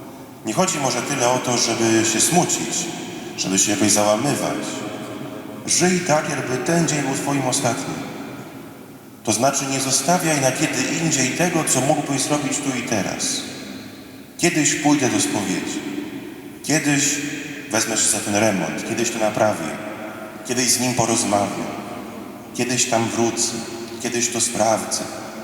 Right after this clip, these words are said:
Kiedyś się wezmę za siebie. Kiedyś na świętego nigdy. Kiedyś.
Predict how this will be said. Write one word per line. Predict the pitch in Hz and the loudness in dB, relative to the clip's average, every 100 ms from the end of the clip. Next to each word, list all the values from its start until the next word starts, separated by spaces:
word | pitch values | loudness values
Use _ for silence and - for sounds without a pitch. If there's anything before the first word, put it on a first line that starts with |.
| - - | -12 -10
Kiedyś | - - - - 110 | -4 0 2 2 0
się | 104 | 2
wezmę | 101 104 104 95 | 2 2 2 2
za | 95 | 2
siebie. | 95 101 101 87 85 - | 0 0 -2 -2 -4 -2
Kiedyś | 123 110 - - - - - - - - - - - - - | -2 -2 0 0 0 -6 -10 -12 -14 -14 -16 -16 -18 -18 -8
na | 90 | -4
świętego | 90 101 98 104 104 98 | -4 -4 -4 -4 -2 -2
nigdy. | 101 98 - 98 - - - - - | -2 -4 -6 -6 -8 -10 -12 -14 -10
Kiedyś. | - 98 - - | -4 -4 -4 -8